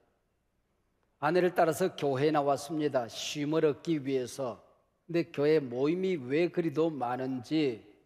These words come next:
또 무슨 훈련 받아라, 또 수양회 가자, 봉사하자,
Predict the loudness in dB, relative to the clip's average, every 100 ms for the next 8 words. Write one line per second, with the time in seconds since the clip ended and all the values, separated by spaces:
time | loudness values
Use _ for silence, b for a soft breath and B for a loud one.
0 | _ _ _ _ _ _ -2 0 -2 -2
1 | -4 -6 -6 0 0 0 0 0 0 -2
2 | -2 -4 -8 -16 _ _ _ _ _ _
3 | _ _ _ _ -2 2 4 2 -4 -16
4 | -10 0 2 2 0 -6 -4 -4 0 0
5 | 0 -4 -18 -16 -6 -4 -4 0 2 2
6 | 2 2 2 -2